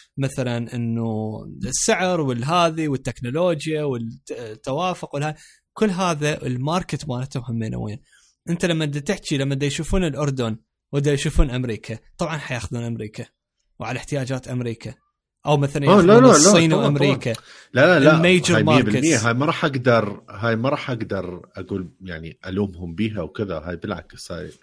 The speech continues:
Speaker 1: يا،
Speaker 2: يمكن ألوم
Speaker 1: فأنت
Speaker 2: بيها هنا أكثر مما ألوم بيهم هناك.
Speaker 1: بالضبط.
Speaker 2: لا، لا، بس أنا قصدي دا أفكر من ناحية التكاليف مالتي، يعني ما دا ألومهم. This is an extra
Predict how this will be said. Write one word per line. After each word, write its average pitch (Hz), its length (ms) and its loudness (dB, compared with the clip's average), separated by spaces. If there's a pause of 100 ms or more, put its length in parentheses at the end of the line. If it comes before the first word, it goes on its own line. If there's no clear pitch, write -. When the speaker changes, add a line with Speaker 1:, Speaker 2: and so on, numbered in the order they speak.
(220)
Speaker 1:
يا، 214 160 2
Speaker 2:
يمكن 117 220 -2
ألوم 101 180 2
Speaker 1:
فأنت 110 200 2
Speaker 2:
بيها 104 120 2
هنا 117 540 4
أكثر 127 260 4
مما 104 260 2
ألوم 127 220 2
بيهم 151 280 6
هناك. 117 440 2
Speaker 1:
بالضبط. 190 340 2
Speaker 2:
لا، 226 160 8
لا، 170 80 10
بس 147 180 6
أنا 143 120 6
قصدي 143 520 4 (360)
دا 123 180 4
أفكر 135 460 0
من 123 140 0
ناحية 127 280 -2
التكاليف 117 720 -2
مالتي، 123 280 -2
يعني 87 120 -8
ما 101 240 -2
دا 127 180 2
ألومهم. 107 480 0 (240)
This 113 320 -4
is 107 100 -8
an 104 120 -2 (160)
extra 127 720 -4